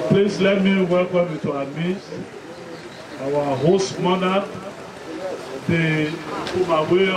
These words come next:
of Agowe, Oba Abdul Razak Adenuga. Um, on behalf of the university, we want to apologize to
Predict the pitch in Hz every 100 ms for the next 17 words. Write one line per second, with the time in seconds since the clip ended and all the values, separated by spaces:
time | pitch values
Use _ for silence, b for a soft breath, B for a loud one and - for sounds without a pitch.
0 | 165 147 147 147 196 202 170 143 120 -
1 | - - - - - 156 170 - 175 175
2 | 175 170 170 175 170 160 147 135 185 180
3 | - - - - - - - - 170 170
4 | 160 - 147 - 160 165 170 - - 165
5 | 175 175 170 - - - - - - -
6 | - - - - - - - 151 151 175
7 | 196 202 180 165 165 165 180 190 190 190
8 | 185 190 - - - - - - 143 151
9 | 156 202 202 180 156 160 151 156 175 180
10 | 180 - 156 143 135 135